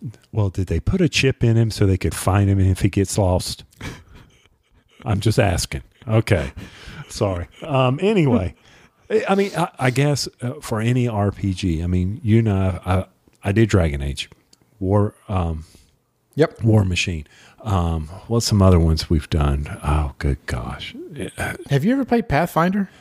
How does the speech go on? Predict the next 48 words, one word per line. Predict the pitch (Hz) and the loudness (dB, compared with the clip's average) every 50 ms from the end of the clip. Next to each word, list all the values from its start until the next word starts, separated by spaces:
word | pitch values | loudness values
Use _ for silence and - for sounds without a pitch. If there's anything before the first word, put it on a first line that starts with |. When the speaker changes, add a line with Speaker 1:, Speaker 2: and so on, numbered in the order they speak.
| _ - | _ -4
Speaker 1:
Yeah. | - 151 170 - - | -2 -2 0 0 0
Oh, | 156 | 0
we | 160 156 147 | 0 0 0
did | 143 165 156 - | 0 0 0 0
Pathfinder | 131 170 165 151 - - 120 95 90 82 78 78 85 | 2 2 2 0 0 0 0 2 0 0 -2 -4 -4
with, | 98 101 104 92 - | 0 0 0 0 0
uh, | 120 110 95 95 98 - - | -2 -2 -2 -2 -4 -6 -6
with, | 110 101 98 98 107 123 | -4 -2 -2 -2 -4 -6
with, | 113 98 95 92 - - | -6 -6 -6 -6 -4 -4
um, | 107 92 92 90 85 - - - - _ _ _ _ _ _ - | -2 -2 -2 -2 -4 -6 -10 -16 -20 _ _ _ _ _ _ -2
Pep. | - 131 113 76 71 - - - - - - - | 2 4 4 4 2 -4 -12 -20 -20 -20 -20 -10
Um, | - - 90 90 87 85 85 85 82 82 - - | -4 0 0 2 2 2 0 0 -2 -4 -6 -6
yeah, | - 120 160 110 | -4 -2 0 0
we've | 92 104 113 - | 0 0 0 0
done | 127 123 123 | 0 0 0
that. | 127 135 139 104 90 - - _ - | 0 0 0 0 -2 -6 -10 _ -6
Uh, | 95 90 | -4 0
Speaker 2:
No, | 135 135 139 139 143 151 156 | 2 2 4 4 4 2 2
that, | 147 - 160 156 - | 2 2 0 0 2
that, | 156 151 151 - - | 0 0 0 0 0
that | 135 131 | 0 0
was | 120 120 - | 0 0 0
Savage | - 123 113 104 101 98 | 0 0 0 0 -2 -2
World. | 95 | -2
Speaker 1:
Was | 95 92 | 0 2
that | 117 113 - | 2 2 2
Savage | - 143 147 139 113 95 - | 2 2 2 2 2 0 0
World? | 90 78 73 - - | -2 -4 -6 -6 -4
Okay. | 127 151 147 - - 92 98 101 - _ - - - - | -2 -2 -2 -2 -2 -2 -4 -4 -8 _ -20 -20 -20 -8
So, | - - 147 | -2 0 0
no, | 139 143 156 160 127 | 2 2 2 2 2
Speaker 2:
Yeah. | 92 87 | 2 2
Speaker 1:
I | |
haven't | 98 117 123 131 135 123 101 | 2 2 2 0 0 -2 -2
done | 113 107 101 95 | -2 -2 -2 -2
Pathfinder. | - 101 90 87 - - 87 98 123 | -2 -4 -4 -4 -4 -4 -4 -4 -4
I've | 131 117 98 | -4 -4 0
read | 104 104 127 120 | 0 2 2 2
about | 92 78 87 80 90 - | 0 -2 -2 -2 -2 -4
it, | 131 98 | -4 -4
but, | 87 85 80 - _ - | -6 -6 -8 -8 _ -6
uh, | 80 78 90 - 101 | -6 -6 -6 -2 0
you're | 98 98 95 | 2 4 4
right. | 101 92 80 | 4 4 4
I | 82 90 | 4 4
haven't. | 101 98 82 85 | 4 4 2 2
I | 82 107 - | 0 -2 -4
see, | - - - 208 | -6 -8 -8 -6